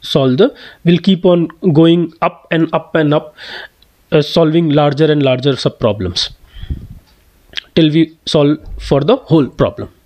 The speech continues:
So that's the tabulation approach. How,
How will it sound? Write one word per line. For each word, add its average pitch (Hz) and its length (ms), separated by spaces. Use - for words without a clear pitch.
So - 120
that's 143 220
the 170 100
tabulation 131 440
approach. - 340
How, - 220